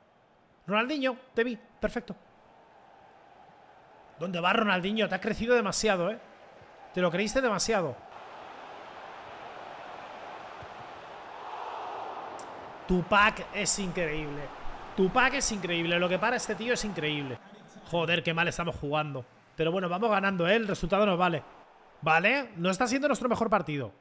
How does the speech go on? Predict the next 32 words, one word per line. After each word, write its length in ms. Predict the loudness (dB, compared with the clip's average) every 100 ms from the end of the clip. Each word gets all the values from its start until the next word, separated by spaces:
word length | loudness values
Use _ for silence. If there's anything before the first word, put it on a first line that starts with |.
| _
Tengo 180 | 0 2
que 60 | 2
ser 140 | 2
sincero. 460 | -2 -2 -2 -2 -6 -16 _ _ _ _ _ _ _ _ _ _ _
Pero 220 | 0 2
confío 420 | 2 0 2 4
en 120 | 4
darle 180 | 4 6
la 100 | 4
vuelta. 220 | 4 0
Es 80 | 0
que 100 | 0
mira 160 | 2 2
toda 120 | 2
la 60 | 0
gente 220 | -2 -4
que 80 | -4
hay 60 |
aquí 180 | -4 -4
ahora. 320 | -2 -2 -4 -10 -10
Y 80 | 0
toma. 360 | 2 2 -2 -6 -20 -20 -8
Nada, 240 | -2 0
es 60 | 0
que 180 | 0 -2 -4 -20 _ -18 -12
cuatro 340 | 4 6 6 2
o 20 |
cinco 300 | 0 0 0
encima 320 | 0 0 0
tengo 160 | 2 0
siempre. 440 | 2 0 -2 -8 -12 -20 -18 -4
También, 480 | 0 2 4 2